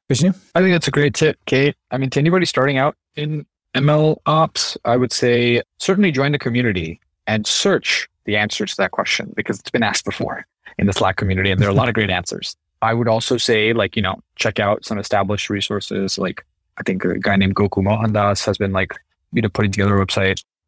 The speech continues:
Speaker 2: Made with M L. Made with M L is a great resource. Chip Huyen's Stanford
Speaker 1: Mm-hmm.
Speaker 2: class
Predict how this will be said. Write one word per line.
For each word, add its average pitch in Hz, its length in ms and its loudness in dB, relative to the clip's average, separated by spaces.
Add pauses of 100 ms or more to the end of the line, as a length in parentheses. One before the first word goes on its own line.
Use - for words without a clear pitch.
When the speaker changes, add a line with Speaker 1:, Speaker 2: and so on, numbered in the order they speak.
Speaker 2:
Made 135 220 2
with 123 120 0
M 107 140 -2
L. 101 320 0
Made 113 180 0
with 113 120 0
M 104 120 0
L 98 120 0
is 104 80 -4
a 101 40 -6
great 101 220 0
resource. 98 560 -2 (160)
Chip - 200 0
Huyen's 107 380 0
Stanford 101 380 0
Speaker 1:
Mm-hmm. 98 80 0
Speaker 2:
class 104 520 0